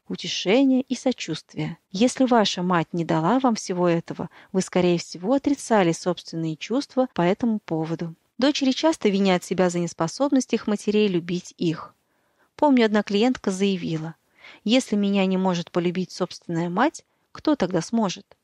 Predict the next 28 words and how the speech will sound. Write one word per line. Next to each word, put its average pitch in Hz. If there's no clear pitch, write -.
Дочерям 277
трудно 190
принять 180
ограничения 170
своих -
матерей. 165
Двадцатипятилетняя 233
Мартина 196
рассказывает: 170
«Умом 269
я 277
понимаю, 254
что 180
у -
меня 196
никогда 196
не 294
будет 220
любящих 185
отношений 190
с -
мамой. 160
Я 185
двадцать 269
пять 233
лет 185
получаю 175
доказательства 180